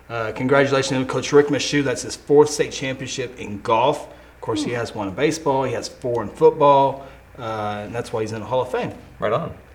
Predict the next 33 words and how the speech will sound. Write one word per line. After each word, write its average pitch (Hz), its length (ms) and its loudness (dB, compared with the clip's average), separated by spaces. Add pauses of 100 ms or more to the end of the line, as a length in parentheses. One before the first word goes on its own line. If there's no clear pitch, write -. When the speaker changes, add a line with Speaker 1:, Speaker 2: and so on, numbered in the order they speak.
(240)
Speaker 1:
But, 135 220 -2
uh, 123 140 2
congratulations 156 920 6
to 156 100 -2
all 156 280 8
of 139 60 2
them. 143 380 4 (280)
And, 127 220 -4
uh, 127 140 2
also 156 380 4
congratulations 139 760 0
to 131 240 -4
our, 117 320 0
uh, 113 540 -2
Lady 131 220 -2
J 120 200 -2
soccer 165 500 0
team, 92 400 -10 (420)
as 113 260 -4
they, 139 360 2
uh, 113 420 0
they 135 140 -4
had 117 180 -6
never 151 220 0
won 165 160 2
a 147 40 0
playoff 139 360 2
game 117 180 -6
before, 107 500 -6 (280)
ended 143 200 2
up 147 80 -6
winning 139 340 2
two 120 520 -2